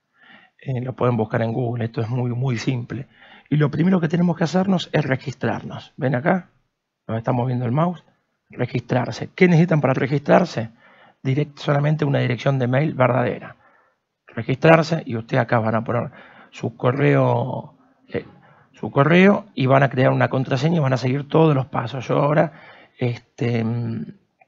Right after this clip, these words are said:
me voy a, a loguear. Listo, yo ya, ya estoy logueado. Entonces, lo primero que tienen que hacer, l-,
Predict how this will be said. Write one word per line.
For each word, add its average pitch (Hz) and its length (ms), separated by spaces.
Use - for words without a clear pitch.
me 127 100
voy 131 300
a, - 440
a 120 100
loguear. 120 520
Listo, - 300
yo 160 100
ya, 127 480
ya - 140
estoy 143 200
logueado. 123 520
Entonces, 160 260
lo 160 120
primero 214 320
que 147 100
tienen 165 260
que 127 80
hacer, 196 320
l-, 123 160